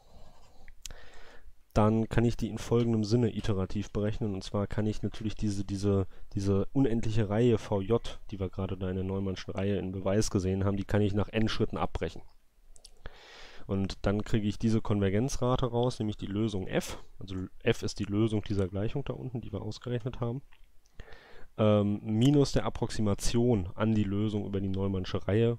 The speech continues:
gemessen in der Supremumsnorm. Äh, das ist kleiner gleich als e hoch c, wobei c eben dieses b minus a mal Norm Kappa Sub ist,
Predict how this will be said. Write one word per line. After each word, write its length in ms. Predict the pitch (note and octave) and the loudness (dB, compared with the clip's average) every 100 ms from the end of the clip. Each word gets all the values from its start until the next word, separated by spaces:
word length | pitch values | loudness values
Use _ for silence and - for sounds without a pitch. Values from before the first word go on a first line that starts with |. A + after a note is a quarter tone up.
| - | -2
gemessen 420 | G2+ A2 - A2 | 6 8 8 6
in 80 | G2 | 2
der 100 | F2+ | 0
Supremumsnorm. 880 | F2+ - G#2+ F#2+ E2+ - F2 G2 B2+ - - - - - - - | 0 2 2 2 -2 -6 -2 -2 -2 -8 -16 -20 -20 -14 -8 0
Äh, 260 | G#2 G2+ | 2 4
das 180 | F#2+ G#2+ | 4 4
ist 160 | A2 - | 4 2
kleiner 460 | - G#2 A#2 G#2+ | 6 8 8 6
gleich 560 | G2 F#2+ G2+ F2+ E2 - | 6 4 4 4 2 0
als 400 | G2+ G#2 - - | 2 2 0 0
e 180 | A2+ A2+ | 2 2
hoch 240 | G2 F#2 | 0 -4
c, 440 | - - A2 C#3 C3 - - - - | 0 4 6 4 2 -4 -10 -14 -10
wobei 240 | F#2+ F2+ F#2 | -2 0 2
c 360 | - G#2 G#2 | 6 8 8
eben 220 | G2 G2 | 4 0
dieses 280 | F#2 F2+ F2+ | -2 -4 -4
b 200 | - G2 | 0 0
minus 260 | G2 F2+ F2 | 2 -2 -2
a 160 | F#2 | -4
mal 160 | F#2 F2+ | -2 -2
Norm 220 | F2+ F2 | -4 -4
Kappa 260 | - - F2 | -4 -4 -4
Sub 220 | A2 - | -4 -2
ist, 200 | C3+ | -4